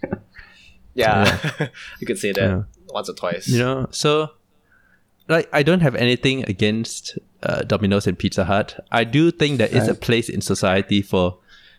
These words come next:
Speaker 2: fast food pizzas. I, I do think
Speaker 3: Absolutely.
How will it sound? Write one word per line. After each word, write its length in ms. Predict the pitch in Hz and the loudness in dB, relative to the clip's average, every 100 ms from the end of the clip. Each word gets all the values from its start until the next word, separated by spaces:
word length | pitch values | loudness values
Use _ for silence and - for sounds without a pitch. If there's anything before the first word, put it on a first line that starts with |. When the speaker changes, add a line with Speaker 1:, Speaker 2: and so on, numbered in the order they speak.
| _ | _
Speaker 2:
fast 400 | - - 113 - | -4 0 0 0
food 220 | 117 107 | -4 -4
pizzas. 760 | - 104 - 95 92 - - - _ _ - | -2 -4 0 0 0 -4 -14 -18 _ _ -2
I, 300 | 120 131 120 | 0 0 0
I 20 | |
do 200 | 135 143 | 2 4
think 260 | 151 120 117 | 4 4 4
Speaker 3:
Absolutely. 340 | 113 98 147 | 2 0 -4